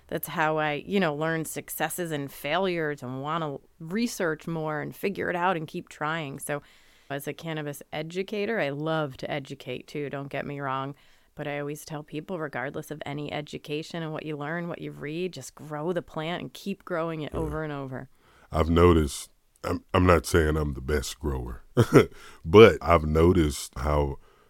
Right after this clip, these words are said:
Speaker 2: much every year that I grow, it gets better.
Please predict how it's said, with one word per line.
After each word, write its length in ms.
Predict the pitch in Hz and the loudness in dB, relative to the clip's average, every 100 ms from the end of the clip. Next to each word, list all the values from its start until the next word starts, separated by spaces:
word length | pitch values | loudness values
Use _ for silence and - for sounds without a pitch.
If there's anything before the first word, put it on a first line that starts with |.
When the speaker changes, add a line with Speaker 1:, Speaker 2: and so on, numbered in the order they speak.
| _ _ | _ _
Speaker 2:
much 520 | 69 82 78 - - - | 2 4 4 2 -10 0
every 260 | 85 78 | 2 2
year 480 | 76 78 87 67 65 - | 0 2 2 0 -4 -6
that 200 | - 76 | -4 -4
I 140 | 78 73 | 0 -2
grow, 540 | 64 71 85 71 69 - | 0 2 2 2 -4 -8
it 120 | 76 69 | -8 -6
gets 220 | 71 - | -6 -4
better. 400 | 71 71 64 | -4 -2 -4